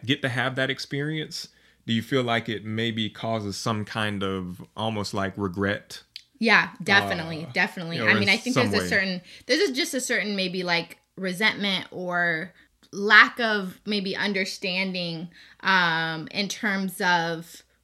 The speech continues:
Speaker 2: why they weren't able to have those moments. But again, I believe that that's mostly if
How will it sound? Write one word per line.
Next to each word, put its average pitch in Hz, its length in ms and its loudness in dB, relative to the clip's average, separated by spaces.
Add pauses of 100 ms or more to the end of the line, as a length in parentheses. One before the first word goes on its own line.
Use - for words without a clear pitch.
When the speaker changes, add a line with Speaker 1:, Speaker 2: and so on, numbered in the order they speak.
(100)
Speaker 2:
why 185 380 6
they 175 140 2
weren't 175 300 -2
able 208 180 0
to 254 80 2
have 254 280 6
those 262 220 2
moments. 262 340 4
But 214 160 -2
again, 196 400 6
I 180 140 4
believe 196 460 -2
that 170 420 4 (560)
that's 226 400 8
mostly 202 840 0
if 190 440 0